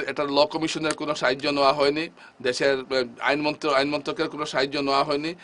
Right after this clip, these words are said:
এটা গৃহ মন-, এটা স্বরাষ্ট্র মন্ত্রক থেকে তৈরি করা হয়েছে আইনটা, যে আইনটা সংসদে পাস হয়েছে এবং এই আইনের বলে আগামীকাল থেকে সারা দেশে এটা লা-, এটা, আহ, লাগু হচ্ছে। অর্থাৎ এখন থেকে আপনি, আহ, আপনাদের কাছে একটা, আমার একটা পরামর্শ থাকবে,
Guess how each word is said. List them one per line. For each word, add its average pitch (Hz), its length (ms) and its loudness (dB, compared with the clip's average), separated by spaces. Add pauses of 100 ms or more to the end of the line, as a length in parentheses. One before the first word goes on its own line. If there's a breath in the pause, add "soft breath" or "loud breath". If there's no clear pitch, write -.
(180 loud breath)
এটা 131 200 -2
গৃহ 139 280 -2
মন-, 151 180 0
এটা 143 240 2
স্বরাষ্ট্র 139 380 -2
মন্ত্রক 151 300 -4
থেকে 143 160 -6
তৈরি 131 240 -2
করা 131 220 0
হয়েছে 127 340 -2
আইনটা, 139 340 2 (420 loud breath)
যে 127 120 2
আইনটা 131 260 2
সংসদে 135 400 -4
পাস 135 320 0
হয়েছে 160 340 -2 (460 loud breath)
এবং 135 300 -2
এই 143 100 4
আইনের 135 260 4
বলে 135 200 0
আগামীকাল 135 640 0
থেকে - 220 -10
সারা 120 280 0
দেশে 120 240 -4
এটা 117 180 0
লা-, 110 260 -2
এটা, 120 320 2 (300 loud breath)
আহ, 117 140 0
লাগু 113 340 0
হচ্ছে। 135 340 -4
অর্থাৎ 120 340 4 (400 loud breath)
এখন 151 220 -4
থেকে 143 280 0
আপনি, 135 400 0
আহ, 120 680 -4
আপনাদের 127 440 2
কাছে 131 220 -2
একটা, 123 240 2
আমার 123 140 2
একটা 123 120 -4
পরামর্শ 135 440 0
থাকবে, 117 440 -4